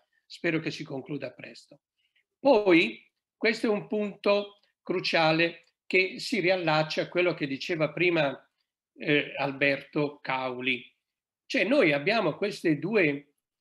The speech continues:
eh, i due, le due, i due centri hub hanno posti letto, cioè Padova e Verona, e, eh, l'altra struttura con posti letto è l'unità operativa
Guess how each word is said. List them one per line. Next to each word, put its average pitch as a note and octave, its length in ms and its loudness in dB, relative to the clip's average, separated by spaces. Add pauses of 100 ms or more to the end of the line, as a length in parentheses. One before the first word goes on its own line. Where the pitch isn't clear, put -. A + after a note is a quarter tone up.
(140)
eh, E3 380 -2 (400)
i C#3 340 -6
due, G3+ 300 2
le D3+ 180 -2
due, F#3 240 0
i D3+ 320 0
due F#3+ 180 0
centri E3+ 460 -2
hub C#3 680 -2 (260)
hanno E3+ 360 0
posti D#3+ 380 -4
letto, C3 340 -6
cioè D3+ 260 -8
Padova D3 400 -4
e C3 40 -8
Verona, E3 760 -2 (300)
e, D#3 300 0
eh, C#3+ 360 -2 (580)
l'altra C#3 720 -8 (400)
struttura D3+ 680 -2
con C3 200 -8
posti F3 360 -10
letto B2+ 380 -10
è C#3+ 40 -6
l'unità C#3 340 -6
operativa C3+ 640 -8